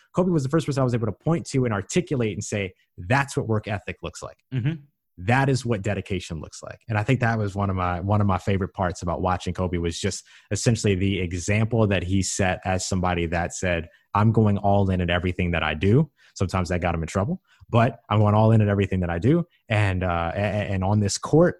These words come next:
Speaker 1: I am, you know, I am the judge, the jury, the executioner. I am everybody's. I am everybody. I am t-, everyone reports to me on this court. And just that charge that he had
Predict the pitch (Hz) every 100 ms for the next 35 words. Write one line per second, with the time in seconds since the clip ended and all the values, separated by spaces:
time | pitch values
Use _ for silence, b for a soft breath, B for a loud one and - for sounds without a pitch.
0 | _ - 104 101 101 98 95 95 107 90
1 | 87 87 101 104 101 95 87 87 139 139
2 | - 113 - 127 127 123 117 117 - 110
3 | 120 107 110 104 101 101 127 120 117 98
4 | 87 87 82 - - B B - 110 101
5 | 131 139 127 113 107 117 113 107 - 135
6 | 156 139 127 123 - 131 - - 113 107
7 | 101 95 90 - 95 85 107 101 98 -
8 | - 104 - - 131 135 123 107 101 110
9 | 113